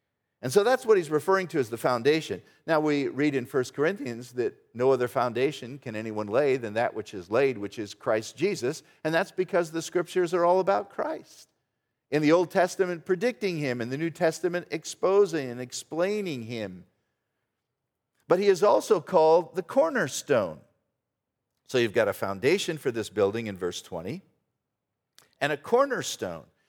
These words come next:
which gives stability and symmetry. But there's something else a cornerstone often does. It binds two walls together.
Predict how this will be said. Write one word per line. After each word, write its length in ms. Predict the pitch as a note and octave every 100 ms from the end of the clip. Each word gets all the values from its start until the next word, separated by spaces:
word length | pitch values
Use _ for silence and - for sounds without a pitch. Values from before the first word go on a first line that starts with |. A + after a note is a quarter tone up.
| _ -
which 260 | D3 D3 -
gives 420 | D#3+ D#3 C#3 - _
stability 960 | - - B2+ B2+ G#3 F3 - A2+ G#2 D3 _ _ _ _ -
and 180 | C3+
symmetry. 640 | B2+ - E3 E3+ - G#2+ F2 _
But 120 | - G3+
there's 160 | G#3
something 340 | - D#4 C#4+ A#3
else 220 | B3 G#3
a 40 |
cornerstone 680 | D#3 G#3 G#3 F#3+ - E3 D3
often 400 | - F#3 G3 C3+
does. 380 | C3+ G3 A#2+ - _ _
It 380 | D#3+ D#3+ - G2
binds 600 | D3+ G3 A#3 A3+ G3 -
two 340 | - A3+ G#3
walls 680 | F#3+ E3 G3+ F#3+ D#3+ D#3 -
together. 600 | - G3 F3 A3+ A#3+ G#3+